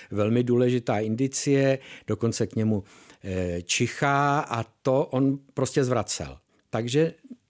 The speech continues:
soudní lékařství by asi dělat nemohl. Totéž se týká i hniloby. Jsou prostě lidé, kteří hnilobu nesnášejí a zvedá se jim žaludek, čili pro soudního lékaře,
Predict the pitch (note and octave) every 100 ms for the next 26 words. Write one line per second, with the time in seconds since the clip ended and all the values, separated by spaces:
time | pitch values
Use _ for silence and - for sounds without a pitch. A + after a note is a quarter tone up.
0 | _ - C#3 D3 D#3 D3 D#3+ - D#3+ D3+
1 | - B2 - D3 D3 D3+ C#3+ C3 C3 G2+
2 | - - - - - _ A#2 A2+ D3 C#3
3 | E3 - C#3+ D3 D3+ D3 D3 B2 B2+ B2+
4 | A2 F#2 B2+ A#2 C#3 - C3+ A#2 A2 C3
5 | C3 C3 A#2+ A#2 A2+ G#2 G2+ F2+ F#2 F#2+
6 | - C3 C3+ C#3 - C#3 C#3 D3 - -
7 | - - - _ A2 G#2 G#2 - - _
8 | _ G2+ G2 G2+ G#2 A2+ B2+ B2+ C#3+ B2
9 | A2+ A#2 B2 C3 B2+ - C3 B2+ A#2 -
10 | B2 C3+ B2+ A#2+ A2+ B2 A#2+ C3